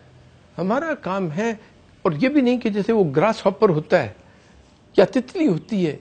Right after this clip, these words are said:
एक फूल से दूसरे फूल तक, अ, चलती जाए, उड़ती जाए, फुदकती जाए। हमारा काम है कि मगरमच्छ बनना,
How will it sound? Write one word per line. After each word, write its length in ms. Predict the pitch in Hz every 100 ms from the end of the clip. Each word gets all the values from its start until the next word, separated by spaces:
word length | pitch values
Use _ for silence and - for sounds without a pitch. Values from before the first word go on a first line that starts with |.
| -
एक 200 | 196 196
फूल 220 | 220 208
से 140 | 220
दूसरे 280 | 170 175 240
फूल 240 | - 214 170 208
तक, 60 |
अ, 1300 | 180 - 226 202 - - 226 208 214 254 _ 165 - - -
चलती 280 | 180 180
जाए, 220 | 165 127 - - -
उड़ती 440 | - 233 180 233
जाए, 220 | 160 104 - _ _ _ _ _ _ -
फुदकती 420 | 208 254 - 170
जाए। 200 | 127 87 _ _ _ _ _ _
हमारा 320 | 147 269 349
काम 320 | 269 185 202
है 100 | 185
कि 120 | 220 208
मगरमच्छ 680 | 120 214 269 254 196 -
बनना, 380 | 175 147 120